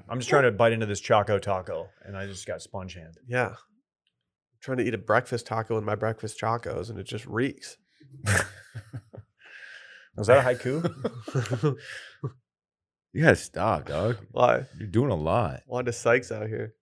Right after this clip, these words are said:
Speaker 1: You already did that.
Speaker 2: Yeah, I did. I did.
Speaker 1: That's all right, though.
Speaker 2: Dude, you know what really stinks?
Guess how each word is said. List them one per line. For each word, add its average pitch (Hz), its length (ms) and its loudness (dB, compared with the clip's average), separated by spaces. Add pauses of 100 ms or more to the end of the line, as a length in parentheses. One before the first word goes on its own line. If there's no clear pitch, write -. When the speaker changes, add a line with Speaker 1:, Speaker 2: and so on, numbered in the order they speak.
(120)
Speaker 1:
You 147 160 4
already 143 160 10
did 95 240 -6
that. 98 400 -6
Speaker 2:
Yeah, 110 320 0 (420)
I 120 60 -16
did. 104 320 -2 (320)
I 113 60 -6
did. 107 320 2 (100)
Speaker 1:
That's - 140 -8
all 107 80 -2
right, 90 180 -6
though. 98 240 -12 (540)
Speaker 2:
Dude, 123 240 -2 (2250)
you 202 80 4
know 240 60 6
what 233 160 6
really 131 240 6
stinks? - 540 -6